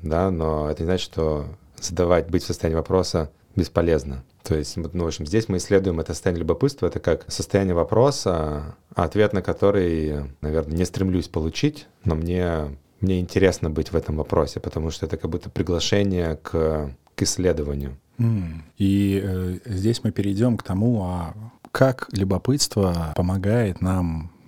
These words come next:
Speaker 2: типа, в жизни, э, во взаимодействии, как мы из любопытства, э, смотрим, э, на свои эмоции. И здесь, м, и, и я сразу, сразу отмечу, что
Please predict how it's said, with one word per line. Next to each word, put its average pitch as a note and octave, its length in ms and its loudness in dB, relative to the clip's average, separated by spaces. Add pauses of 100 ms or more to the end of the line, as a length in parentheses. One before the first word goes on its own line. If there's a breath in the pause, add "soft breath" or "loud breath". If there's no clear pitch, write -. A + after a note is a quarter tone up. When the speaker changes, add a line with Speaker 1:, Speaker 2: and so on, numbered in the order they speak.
(240 loud breath)
Speaker 2:
типа, F2+ 200 -2
в E2+ 40 -4
жизни, F#2+ 800 2
э, D2 500 -6
во F2 80 2
взаимодействии, E2+ 1300 0
как C3+ 400 2
мы G#2 460 2 (180)
из G2 180 -2
любопытства, F#2+ 1040 -2 (240)
э, - 60 -8 (220)
смотрим, F2 800 -4 (100)
э, D#2+ 280 -6
на F2 160 -2
свои F2+ 320 -2
эмоции. E2+ 500 -6 (140)
И G2 100 -2
здесь, A#2 460 2
м, F#2+ 400 0
и, - 280 -8
и - 200 -12 (120)
я F2 460 -6
сразу, F2 580 0
сразу F2 300 0
отмечу, F#2+ 480 -2
что E2+ 400 -8